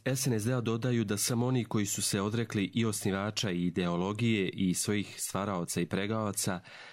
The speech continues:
mogu da optužuju drugoga da je spreman na odricanje od najsvetijih simbola našeg naroda.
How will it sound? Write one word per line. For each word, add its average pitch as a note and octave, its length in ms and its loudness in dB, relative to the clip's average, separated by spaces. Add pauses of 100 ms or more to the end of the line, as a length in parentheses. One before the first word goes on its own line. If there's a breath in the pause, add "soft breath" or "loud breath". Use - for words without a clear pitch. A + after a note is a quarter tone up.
(120)
mogu A#2 220 0
da G#2+ 100 0
optužuju G#2+ 440 2
drugoga G2+ 440 2
da F2+ 100 0
je F2 80 0
spreman G#2 460 0
na F2 200 2
odricanje F#2 760 0
od F2+ 220 -2
najsvetijih F#2 800 0
simbola E2+ 420 0
našeg E2 340 -2
naroda. E2+ 400 -2